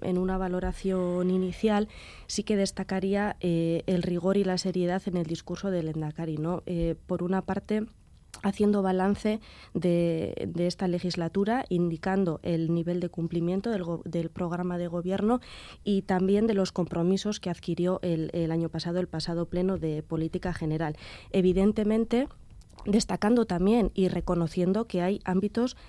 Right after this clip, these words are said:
de mejora. Y yo creo que el Lehendakari, eh, eh, el, el jueves hizo, en, en el pleno poli-, de política general,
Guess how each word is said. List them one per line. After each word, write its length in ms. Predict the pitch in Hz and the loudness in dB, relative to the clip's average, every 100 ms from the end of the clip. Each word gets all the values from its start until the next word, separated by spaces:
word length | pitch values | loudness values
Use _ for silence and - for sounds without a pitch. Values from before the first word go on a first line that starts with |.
| - | -2
de 140 | 175 | 2
mejora. 480 | 156 143 208 214 156 - - | 2 0 0 0 0 -6 -6
Y 120 | 165 | -2
yo 120 | 160 | 0
creo 220 | 180 202 | 0 -2
que 100 | 214 | 0
el 60 | 175 | 0
Lehendakari, 600 | 170 165 160 175 180 - - | 0 -2 -4 -4 -4 -6 -4
eh, 280 | 190 185 190 | -2 0 -2
eh, 400 | 185 185 180 185 - | -2 -2 -2 -2 -2
el, 360 | 190 185 185 - | -2 0 -2 -2
el 240 | 180 180 | -2 -2
jueves 480 | - 196 196 196 - | -2 -2 0 -2 -4
hizo, 220 | 214 247 | -2 0
en, 160 | 226 170 | 0 0
en 140 | 165 | -2
el 100 | 165 | -2
pleno 200 | 180 185 | -2 -4
poli-, 260 | - 180 - | -4 -6 -4
de 220 | 175 175 | -4 -4
política 480 | 180 190 190 185 190 | -2 -2 -4 -6 -6
general, 420 | 190 190 214 | -2 -2 0